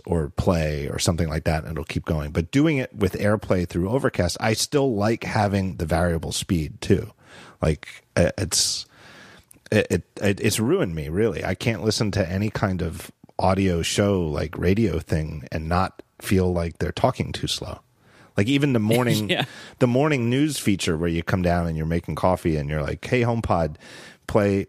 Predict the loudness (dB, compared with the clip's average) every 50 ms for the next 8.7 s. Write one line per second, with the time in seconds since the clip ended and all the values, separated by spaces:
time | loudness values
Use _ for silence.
0 | -8 -14 -8 -4 -4 -4 -4 -2 -2 0 0 2 0 0 0 0 0 0 0 -2
1 | -4 -6 -8 -6 -4 -2 -2 0 0 0 0 -2 0 2 0 0 2 2 0 0
2 | 0 -2 0 0 0 2 2 0 0 0 0 -2 -2 -2 0 2 2 2 2 0
3 | 0 0 0 0 0 -2 -2 -4 -4 -4 -4 -4 -6 -8 -12 -14 -16 -14 -14 -12
4 | -12 -14 -14 -16 -16 -16 -18 -18 -18 -18 -18 -18 -20 -20 -20 _ _ _ _ _
5 | _ _ _ _ -2 0 0 0 2 0 -2 -2 0 -2 0 0 -2 0 0 0
6 | -2 -2 -2 -2 0 0 2 0 0 -2 -2 0 -2 -2 -2 0 -2 -2 -2 0
7 | -2 -2 -2 -2 -4 -4 -4 -4 -4 -6 -8 -10 -14 _ _ _ _ _ _ _
8 | _ _ -2 -2 -2 2 2 2 2 2 0 -2 -6